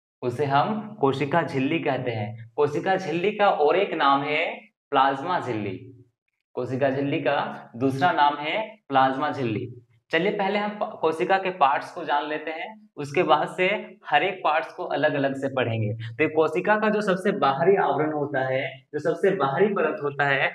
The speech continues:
उसे हम कहते हैं कोशिका झिल्ली। कोशिका का जो बीच वाला भाग होता है उसे कहते हैं केंद्रक। केंद्रक हमेशा बीच वाला भाग को ही कहा जाता है,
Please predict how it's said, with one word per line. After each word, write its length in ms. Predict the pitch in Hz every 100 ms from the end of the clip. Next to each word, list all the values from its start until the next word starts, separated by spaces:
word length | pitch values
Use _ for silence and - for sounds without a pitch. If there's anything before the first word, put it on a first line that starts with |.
| - -
उसे 240 | 151 160
हम 200 | 165 151
कहते 320 | 147 143 147
हैं 480 | 156 156 180 220 - _ -
कोशिका 800 | 127 127 139 156 185 233 - - 110
झिल्ली। 640 | 123 120 120 107 - 117 - _ _ _ - - -
कोशिका 380 | 143 143 180 214
का 160 | 220
जो 140 | 214 214
बीच 420 | 127 175 208 220
वाला 260 | 208 175 156
भाग 260 | 151 143
होता 280 | 139 139 139
है 380 | 139 147 185 - _
उसे 220 | 135 147
कहते 320 | 156 151 143 156
हैं 400 | 160 208 - _ _
केंद्रक। 640 | 127 120 123 120 107 - - _ _ _ _ _ _ _ _ _ _ _ _ _ _ _ _ -
केंद्रक 560 | 156 165 214 214 -
हमेशा 380 | 160 151 160 196
बीच 300 | 160 175 175
वाला 220 | 160 160
भाग 340 | 147 139 135 -
को 80 | 139
ही 120 | 131
कहा 240 | 139 139
जाता 320 | 117 107 110
है, 280 | 104 98 -